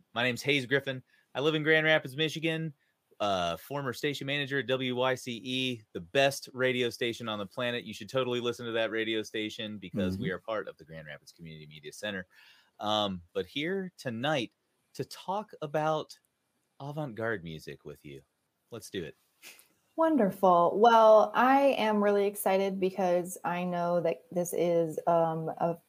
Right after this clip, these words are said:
Speaker 3: big fan favorite of Caleb's, who is usually a fount of knowledge. And for this, I feel like is even more because of the texts and emails that I've been getting this week of just the excitement overflowing, much like the blood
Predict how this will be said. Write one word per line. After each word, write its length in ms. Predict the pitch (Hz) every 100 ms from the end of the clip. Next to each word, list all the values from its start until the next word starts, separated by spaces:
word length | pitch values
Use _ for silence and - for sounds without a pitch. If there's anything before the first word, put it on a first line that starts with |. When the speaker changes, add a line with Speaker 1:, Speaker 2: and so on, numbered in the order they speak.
| _ _
Speaker 3:
big 200 | 170 160 160
fan 200 | 160 165
favorite 320 | 165 160 -
of 160 | 160 -
Caleb's, 680 | 175 170 170 170 170 - -
who 500 | 185 180 170 165 165 -
is 340 | 180 175 175 -
usually 640 | 175 226 330 233 180 165
a 100 | -
fount 280 | 165 170 170
of 100 | 160
knowledge. 500 | 165 160 160 165 175
And 300 | 170 170 170
for 120 | - 170
this, 280 | 175 175 -
I 120 | 170 170
feel 180 | 175
like 180 | 165 165
is 140 | 165 175
even 260 | 165 170
more 340 | 190 214 175 170
because 320 | 175 175 165
of 120 | 160
the 80 | 165
texts 500 | - 170 - - -
and 80 | -
emails 420 | 180 185 170 165 165
that 100 | 170
I've 120 | 175
been 120 | 165
getting 200 | 165 165
this 200 | 160 -
week 180 | 175 165
of 60 | -
just 420 | 175 160 - - - - - _
the 80 | 185
excitement 500 | 175 - 196 185 175
overflowing, 680 | 180 180 180 190 180 175 175
much 240 | 175 -
like 180 | 180 -
the 60 |
blood 440 | 170 180 180 170